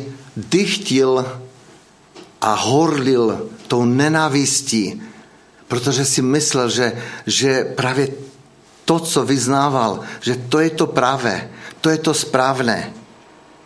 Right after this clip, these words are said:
A tak, eh, ničila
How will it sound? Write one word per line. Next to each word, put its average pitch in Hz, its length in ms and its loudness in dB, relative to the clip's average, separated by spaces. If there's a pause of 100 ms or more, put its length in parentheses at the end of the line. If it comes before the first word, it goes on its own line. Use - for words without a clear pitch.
(760)
A - 80 -6
tak, 135 320 -2
eh, 120 320 0 (140)
ničila 123 840 0